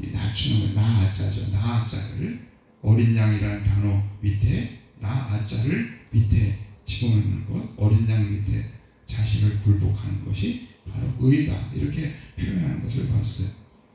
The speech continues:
즉, 우리의 삶의 모든 목적은, 어, 어린 양, 하나님 예수님의 뜻, 예수님을 통한 하나님의 목적을 가지고 우리가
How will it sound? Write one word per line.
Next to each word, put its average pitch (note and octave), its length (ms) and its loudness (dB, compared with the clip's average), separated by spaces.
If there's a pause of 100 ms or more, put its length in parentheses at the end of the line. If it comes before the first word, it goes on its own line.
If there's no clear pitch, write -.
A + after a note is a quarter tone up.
(120)
즉, D#3 260 4 (520)
우리의 C#3 440 6
삶의 C#3+ 580 0
모든 B2+ 380 4
목적은, A#2 680 2 (320)
어, G#2 280 -4
어린 C#3+ 320 6
양, A2+ 160 0
하나님 E3+ 560 -2
예수님의 D3 760 2
뜻, A2+ 300 -4
예수님을 B2+ 1000 0
통한 G#3+ 520 0 (260)
하나님의 A#2+ 640 0 (120)
목적을 E3 880 2
가지고 E3 680 -2 (140)
우리가 G#2 500 2